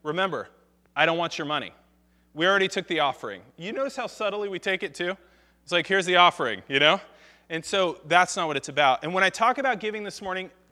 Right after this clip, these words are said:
also to help your guard come down, I'm gonna call it kingdom giving.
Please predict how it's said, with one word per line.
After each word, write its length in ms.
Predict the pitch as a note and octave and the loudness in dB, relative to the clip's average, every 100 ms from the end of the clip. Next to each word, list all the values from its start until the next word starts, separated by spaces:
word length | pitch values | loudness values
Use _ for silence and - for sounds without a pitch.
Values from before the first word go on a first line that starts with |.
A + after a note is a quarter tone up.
| - | -4
also 380 | E3+ A3+ A3 G#3+ | 0 0 -2 -4
to 100 | F3 | -4
help 220 | F3 E3 | -4 -6
your 100 | D#3+ | -8
guard 280 | D3 D3 D3 | -6 -6 -6
come 160 | C#3+ | -12
down, 240 | C3+ C3+ C#3+ _ _ | -10 -10 -10 _ _
I'm 100 | D#3+ | -6
gonna 140 | G#3 C4 | -4 -4
call 280 | - A3 G3+ | -4 -2 -2
it 140 | - | -4
kingdom 420 | - F#3 F3+ D#3+ | -10 -8 -8 -8
giving. 340 | C3+ C3 F#2+ | -6 -6 -6